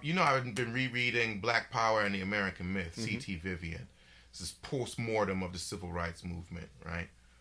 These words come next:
Speaker 1: Um, and basically, in the aftermath of the civil rights movement, he was like, you know,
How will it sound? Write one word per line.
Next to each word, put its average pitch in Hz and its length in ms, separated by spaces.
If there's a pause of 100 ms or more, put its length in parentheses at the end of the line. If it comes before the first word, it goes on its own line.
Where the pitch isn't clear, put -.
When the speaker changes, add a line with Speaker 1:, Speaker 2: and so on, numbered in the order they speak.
(200)
Speaker 1:
Um, 90 520 (540)
and 117 440 (340)
basically, 151 640
in 131 80
the 131 100
aftermath 139 500
of 123 80
the 120 60
civil 123 240
rights 143 300
movement, 113 320
he 123 120
was 120 200
like, 113 280 (380)
you 117 160
know, 101 280